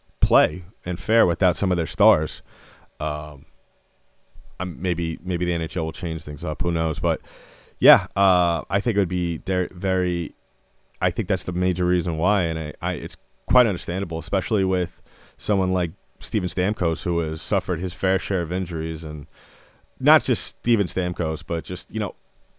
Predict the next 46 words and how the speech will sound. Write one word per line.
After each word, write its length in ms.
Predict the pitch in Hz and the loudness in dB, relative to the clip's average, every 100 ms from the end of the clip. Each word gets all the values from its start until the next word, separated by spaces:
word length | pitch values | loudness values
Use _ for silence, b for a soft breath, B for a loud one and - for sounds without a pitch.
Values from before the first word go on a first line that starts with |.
| _ _ | _ _
the 200 | 123 104 | -8 -6
storyline 500 | - 92 98 107 110 | -2 2 4 2 0
from 140 | 110 107 | 0 -2
this 160 | 98 | 0
year. 380 | 98 117 85 - - - | 2 2 2 -4 -16 -14
Uh, 240 | 71 85 | -8 -6
the 100 | 82 | -4
Lightning 500 | 85 95 85 98 98 | 0 0 2 0 0
have 240 | 90 92 92 | 0 -2 0
had 140 | 95 | 0
a 80 | 92 | 0
tough 280 | - 98 - | -2 -2 -2
time, 480 | 98 110 85 87 - b b b b b b _ - | -2 0 -2 -6 -10 b b b b b b _ -8
as, 520 | 85 85 85 80 - - | -2 0 -2 -4 -8 -12
you 100 | 87 | -8
know, 180 | 82 80 | -6 -6
as 120 | 87 | -4
many, 240 | 90 90 - | -4 -4 -6
as 120 | 87 | -10
much 200 | 85 90 | -6 -6
as 120 | 92 82 | -6 -6
any 260 | 90 98 | -4 -4
team 240 | 90 95 90 | -2 -4 -2
in 60 | |
the 80 | 87 | -2
N 80 | 85 | -4
H 180 | 82 98 | -4 0
L, 340 | 95 90 87 | 2 0 -2
of 320 | 80 80 80 - | -4 -4 -4 -4
keeping 320 | 101 - 90 | -6 -4 -2
players 440 | 92 90 90 85 - | 0 0 0 -4 -6
on 160 | 92 | -4
the 120 | 90 | -2
ice 200 | 87 85 76 | -2 -4 -6
and 100 | 80 | -2
healthy. 460 | 90 - 76 76 _ 78 | -2 -2 -6 -8 _ -6
Um, 380 | 80 76 71 78 _ b b b b b - | -4 -4 -8 -16 _ b b b b b -16
w-, 180 | 62 - 92 | -16 -16 -14
th-, 140 | - | -12
you 100 | 90 | -6
know, 120 | 82 76 | -4 -2
we 120 | 85 | 0
were 140 | 85 | 4
at, 220 | 87 87 _ - | 4 2 _ -20
they 160 | 101 92 | -8 -4
were 380 | 87 82 80 | -2 -2 -4